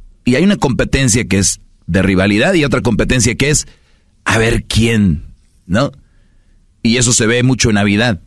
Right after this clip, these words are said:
Se me hace muy triste y muy tonto.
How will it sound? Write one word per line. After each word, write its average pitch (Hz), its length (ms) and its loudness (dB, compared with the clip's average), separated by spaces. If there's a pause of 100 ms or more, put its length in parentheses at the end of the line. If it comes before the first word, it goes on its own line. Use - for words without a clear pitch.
(1000)
Se - 180 0
me 117 60 2
hace 113 180 0
muy 117 320 2
triste 120 460 0
y 98 60 2
muy 107 160 2
tonto. 120 520 -2